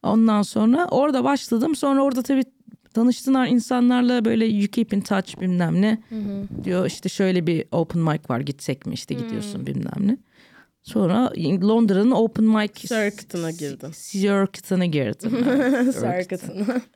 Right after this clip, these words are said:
Speaker 1: Circuit'a girdim, girmiş
Speaker 2: Açık
Speaker 1: bulundum.
Speaker 2: mikrofon, e, ortamlarına girdin.
Speaker 1: Evet, ve çok iyiydi ya o dönemler gerçekten.
Speaker 2: Sene kaç yani şu noktada?
Speaker 1: Sene kaç?
Speaker 2: Ya, iki binler artık yani.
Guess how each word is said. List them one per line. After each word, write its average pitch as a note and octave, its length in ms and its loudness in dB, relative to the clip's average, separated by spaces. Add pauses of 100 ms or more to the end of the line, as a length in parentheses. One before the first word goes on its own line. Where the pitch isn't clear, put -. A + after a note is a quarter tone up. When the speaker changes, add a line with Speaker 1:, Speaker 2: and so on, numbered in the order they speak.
(160)
Speaker 1:
Circuit'a F#3 420 -2
girdim, D#3+ 500 0 (100)
girmiş E3+ 200 0
Speaker 2:
Açık - 120 -10
Speaker 1:
bulundum. B3+ 140 2
Speaker 2:
mikrofon, G#3+ 720 0 (120)
e, D#3+ 460 -2
ortamlarına E3 680 0
girdin. A#3+ 320 -2
Speaker 1:
Evet, C4 380 -2
ve A#3+ 100 0
çok - 300 -4
iyiydi D#3+ 300 -2
ya G#2+ 340 0
o A#2 100 -2
dönemler A2+ 440 0
gerçekten. A2+ 720 -6 (100)
Speaker 2:
Sene D4+ 240 0
kaç - 380 -6
yani F3+ 300 0
şu - 180 -6
noktada? G3 520 -4 (1000)
Speaker 1:
Sene - 460 -8 (180)
kaç? - 480 -14
Speaker 2:
Ya, F#3+ 60 -8
iki A#3 300 -4
binler C#4+ 360 2
artık D#3+ 480 -4
yani. D3 280 -8